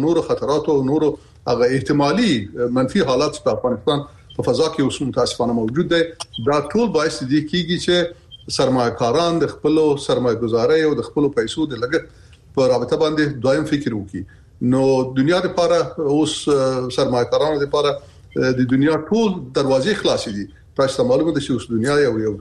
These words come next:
یو کلی جوړ شوی او هر هیواد کې سرمایه دار وغواړي خپل سرمایه او خپل، امکانات هلته لګوي او خو د هغې نه ګټه پورته کوي. نو د هغو دپاره به څه ضرورت وي چې په داسې یو حالت کې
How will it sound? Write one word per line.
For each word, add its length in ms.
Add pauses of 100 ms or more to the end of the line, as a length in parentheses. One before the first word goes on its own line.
یو 80 (200)
کلی 200
جوړ 320
شوی 200 (460)
او 60 (420)
هر 120 (100)
هیواد 300
کې 80 (120)
سرمایه 500
دار 140
وغواړي 420
خپل 220
سرمایه 360 (340)
او 120
خپل، 220 (580)
امکانات 480
هلته 180 (460)
لګوي 420
او 120
خو 140
د 100
هغې 180
نه 80
ګټه 240
پورته 300
کوي. 160 (360)
نو 140
د 60
هغو 180
دپاره 260
به 120
څه 120
ضرورت 340
وي 60
چې 220
په 100
داسې 220
یو 140
حالت 240
کې 80